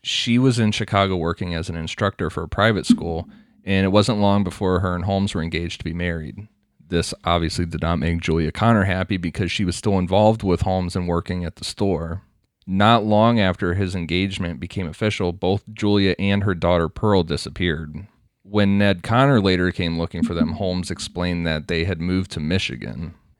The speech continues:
In his confession, he later admitted that Julia had died during a botched abortion that he had performed on her, and he had poisoned Pearl.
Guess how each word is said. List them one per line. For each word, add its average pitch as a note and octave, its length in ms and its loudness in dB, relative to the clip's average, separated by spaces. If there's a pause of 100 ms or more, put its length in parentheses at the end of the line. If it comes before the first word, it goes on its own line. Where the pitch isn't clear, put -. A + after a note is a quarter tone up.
(180)
In F#2+ 220 0
his F#2+ 160 -2
confession, F#2 640 0
he F2+ 160 -2
later F#2 340 2
admitted E2+ 380 0
that D#2 280 0 (380)
Julia G#2+ 340 4
had F2+ 220 0
died F#2+ 420 4
during E2 420 0
a - 80 -6
botched E2+ 440 -2
abortion D#2+ 840 -2
that C#2+ 180 -2
he E2 80 -4
had - 120 -4
performed F#2+ 500 -2
on D2+ 160 -2
her, D2 300 -6 (260)
and D#2 340 -2
he E2 120 -4
had - 220 -6
poisoned F#2 540 0
Pearl. E2 480 0